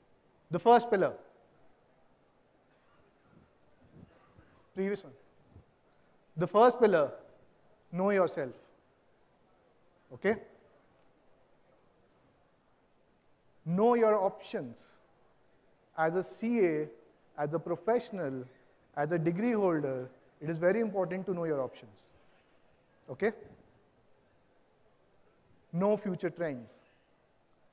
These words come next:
Most of you would have heard that being in the right place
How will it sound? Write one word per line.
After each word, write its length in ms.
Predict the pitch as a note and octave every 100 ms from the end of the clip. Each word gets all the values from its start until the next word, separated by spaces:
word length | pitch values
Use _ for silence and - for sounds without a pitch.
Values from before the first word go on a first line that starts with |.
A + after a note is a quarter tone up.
| _ _ _ _ -
Most 240 | A#3 A#3+
of 140 | C#4 -
you 120 | A#3
would 160 | A3+
have 100 | A3+
heard 340 | F#3 F#3+ G#3 G3+ - - C#3+ - _ _ C#3+
that 440 | E3+ F3+ F3+ B2+
being 480 | D3+ F#3 A3+ A#3 A#3 - - _ _ _ -
in 120 | E3
the 80 | E3
right 360 | E3 E3+ G#3+ -
place 420 | G3 A#3+ - -